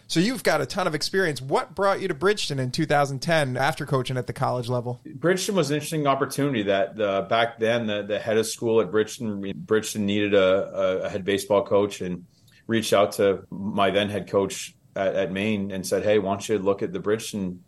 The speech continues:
Speaker 2: opportunity? It's a really good spot." I hadn't been to Bridgeton before, came from my interview, and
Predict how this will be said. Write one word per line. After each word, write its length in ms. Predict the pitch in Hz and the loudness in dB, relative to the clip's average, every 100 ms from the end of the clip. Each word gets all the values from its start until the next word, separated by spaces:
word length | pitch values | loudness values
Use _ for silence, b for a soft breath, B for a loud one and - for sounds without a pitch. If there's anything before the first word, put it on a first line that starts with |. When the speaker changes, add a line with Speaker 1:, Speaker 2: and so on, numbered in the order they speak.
| _ - | _ -6
Speaker 2:
opportunity? 560 | 95 - 87 90 92 | -4 -4 -6 -6 -4
It's 140 | 92 92 | -4 -4
a 40 | |
really 260 | 92 98 92 | -4 -2 -2
good 180 | 92 82 | -4 -8
spot." 500 | - 98 101 - B B B B B | -2 0 0 -2 B B B B B
I 60 | 98 | 2
hadn't 200 | 113 110 | 4 4
been 100 | 117 | 0
to 80 | 98 | 2
Bridgeton 320 | 110 107 110 | 2 0 -4
before, 560 | 101 - 101 113 120 - | -4 0 4 4 2 -2
came 220 | 104 95 | -6 -4
from 120 | 107 | -4
my 140 | 92 | -2
interview, 480 | 98 107 113 113 117 | -2 -2 -2 0 0
and 240 | 90 90 | -2 -4